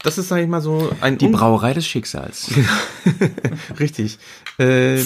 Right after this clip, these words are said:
Speaker 1: das ist, so, sag ich mal, so vom, vom Geschmack her geht das so ein bisschen Richtung Zwickel. Das ist so ein, so ein, äh, et-, so, so eine Art bisschen trüberes Bier. Äh, wir, wir trinken die ja aus der Flasche, wir Ganoven.
Speaker 2: Mhm.
Speaker 1: Aber, ähm, im Prinzip, wenn man das aus dem, aus dem Glas trinken würde, würde man so eine richtig schöne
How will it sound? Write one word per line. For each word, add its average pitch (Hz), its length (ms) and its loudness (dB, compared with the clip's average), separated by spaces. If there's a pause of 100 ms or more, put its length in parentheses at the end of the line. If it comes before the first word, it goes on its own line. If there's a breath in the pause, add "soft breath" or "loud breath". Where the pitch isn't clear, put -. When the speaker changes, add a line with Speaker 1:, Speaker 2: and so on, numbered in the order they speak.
Speaker 1:
das 135 120 0
ist, 151 140 -4
so, 139 120 -6
sag 139 200 -4
ich 165 80 2
mal, 165 120 2
so 113 120 -6
vom, 147 160 -2
vom 151 160 0
Geschmack 165 320 -2
her 220 100 0
geht 180 180 0
das 175 80 4
so 160 60 -2
ein - 20 0
bisschen 185 200 2
Richtung 170 260 -2
Zwickel. - 400 -4 (240 loud breath)
Das 120 140 -4
ist 131 100 -6
so - 80 -4
ein, 135 240 0
so 127 100 -4
ein, 131 320 -2 (280 loud breath)
äh, 135 300 2
et-, - 120 -4 (100)
so, 135 180 -2
so 135 100 -2
eine 135 180 0
Art - 260 -4
bisschen 139 220 -4
trüberes 196 400 -2
Bier. 196 340 0 (380 loud breath)
Äh, 135 140 2
wir, 135 240 0
wir 147 80 0
trinken 170 220 2
die 156 80 2
ja 131 100 2
aus 139 80 -6
der 147 80 -4
Flasche, - 360 -2
wir 98 120 -2
Ganoven. 107 500 -2 (200 loud breath)
Speaker 2:
Mhm. 117 140 -4
Speaker 1:
Aber, 127 280 2
ähm, 131 320 2
im 131 100 -2
Prinzip, 147 400 -6
wenn 143 80 0
man 143 80 0
das 135 140 -2
aus 127 80 -4
dem, 135 240 -2
aus - 100 -4
dem 131 100 -4
Glas 135 280 0
trinken 165 260 2
würde, 160 180 2
würde 147 120 0
man 139 100 0
so 131 60 -8
eine 135 100 -4
richtig 143 180 -2
schöne 131 480 0